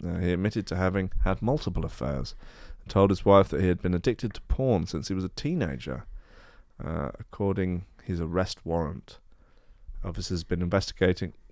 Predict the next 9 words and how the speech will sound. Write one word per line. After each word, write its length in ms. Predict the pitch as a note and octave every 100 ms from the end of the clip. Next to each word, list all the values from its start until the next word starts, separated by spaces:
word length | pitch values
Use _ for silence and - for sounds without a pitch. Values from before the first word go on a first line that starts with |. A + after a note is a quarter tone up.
| - - -
Officers 380 | A#2+ D#3+ E3+ C#3
began 360 | B2 G#2 B2+
investigating 560 | C3 C3 - - B2 A2+
Craig 340 | - A#2+ A#2+ -
after 240 | G2+ -
his 140 | F#2 F2
dental 400 | A#2+ B2+ - A2
practice 440 | - G2+ - F#2
partner, 560 | - D#3 F3 F2 E2+